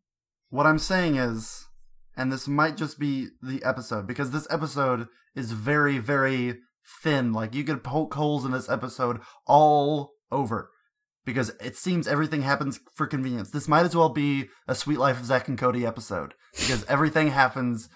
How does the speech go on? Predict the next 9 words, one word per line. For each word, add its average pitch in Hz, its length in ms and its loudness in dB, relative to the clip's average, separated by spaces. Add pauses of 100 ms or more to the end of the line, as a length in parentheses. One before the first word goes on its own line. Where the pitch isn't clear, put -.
(380)
for 151 400 2
the 139 80 2
<laughs> - 20 0
characters 131 920 2 (260)
to 143 100 -4
move 131 280 0
the 131 100 -2
plot 120 280 4
along. 107 460 -4